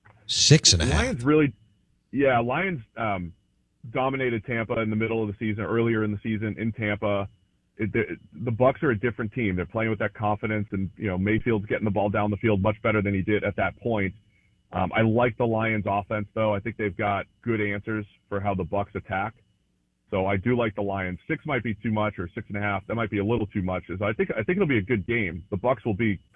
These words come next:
Speaker 2: closer than they were. It's twenty to six the first time. But, um, I think the Lions have good answers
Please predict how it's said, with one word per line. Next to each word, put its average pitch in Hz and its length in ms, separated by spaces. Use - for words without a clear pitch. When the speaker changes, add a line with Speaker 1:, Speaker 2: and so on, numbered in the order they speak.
Speaker 2:
closer 123 360
than 101 160
they 95 80
were. 95 160
It's 87 100
twenty 120 260
to 92 160
six 104 200
the - 60
first 104 240
time. 87 260
But, 95 200
um, 87 240
I 117 120
think 110 220
the 95 300
Lions 101 460
have 85 180
good 98 180
answers 87 360